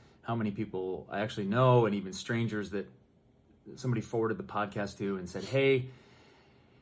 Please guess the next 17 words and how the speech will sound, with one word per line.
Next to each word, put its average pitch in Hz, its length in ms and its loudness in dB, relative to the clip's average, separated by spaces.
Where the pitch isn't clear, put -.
we 135 120 10
have 135 140 10
this 127 140 8
situation. 123 640 6
What 110 100 2
do 110 60 0
you 110 80 0
think? 127 520 4
You 123 220 -2
know, 107 300 0
do 98 100 -6
you 104 60 -2
mind 104 260 -2
if, 98 200 -8
can 110 140 -4
we 104 100 -2
chat? 147 600 4